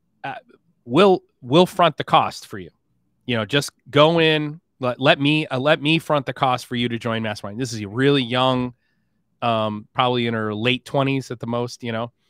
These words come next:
works for a relatively small company. And it was an opportunity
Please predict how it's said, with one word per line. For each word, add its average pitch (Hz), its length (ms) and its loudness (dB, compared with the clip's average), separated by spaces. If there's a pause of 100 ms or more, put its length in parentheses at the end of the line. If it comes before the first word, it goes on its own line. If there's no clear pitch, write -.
(360)
works 127 280 -2
for 135 100 -4
a 120 60 0
relatively 120 420 -2
small 110 260 -6
company. 151 480 -4 (880)
And 156 80 0
it 127 40 2
was 123 120 0
an 131 60 2
opportunity 135 840 0